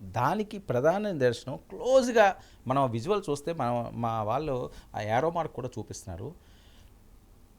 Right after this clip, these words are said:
జగన్మోహన్ రెడ్డి గారు ఆ మాట్లాడిన మాటలకి అక్కడ ఉన్న వాళ్ళందరూ కూడా పగలపడి హ్యాపీగా నవ్వుతుంటే,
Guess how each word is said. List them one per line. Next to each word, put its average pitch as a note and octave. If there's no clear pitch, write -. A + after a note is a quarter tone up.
జగన్మోహన్ A#3+
రెడ్డి G#3+
గారు G3
ఆ E3
మాట్లాడిన D#3
మాటలకి B2+
అక్కడ D3
ఉన్న B2+
వాళ్ళందరూ E3
కూడా G#3+
పగలపడి E3
హ్యాపీగా C3+
నవ్వుతుంటే, A2+